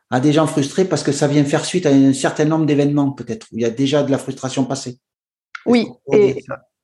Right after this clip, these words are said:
Speaker 2: c'est, c'est, c'est fort probable. Après, euh, voilà, il faudrait en savoir plus
Speaker 1: Ouais.
Speaker 2: sur, euh, sur ta situation. Ce que je peux dire aussi, moi, j'ai oublié ce que je voulais dire.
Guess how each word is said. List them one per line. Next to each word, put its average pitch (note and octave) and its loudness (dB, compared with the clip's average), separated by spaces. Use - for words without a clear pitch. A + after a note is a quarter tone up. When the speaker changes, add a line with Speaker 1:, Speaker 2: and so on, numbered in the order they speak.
Speaker 2:
c'est, - 0
c'est, C4+ 4
c'est C4 2
fort C4 -2
probable. F#3+ 0
Après, A3 0
euh, G3 0
voilà, F3+ 0
il F3+ -4
faudrait F3+ -8
en F#3+ 0
savoir - 0
plus - 0
Speaker 1:
Ouais. C#4 4
Speaker 2:
sur, F#3 0
euh, F3+ 2
sur - -6
ta F#3 2
situation. G3+ 0
Ce - -14
que A#3+ 4
je A3+ -4
peux G#3+ 6
dire E3+ -2
aussi, A#3 0
moi, G#3 2
j'ai F3+ 0
oublié F#3 -2
ce - -8
que - -4
je F3 2
voulais E3+ 2
dire. F3+ -2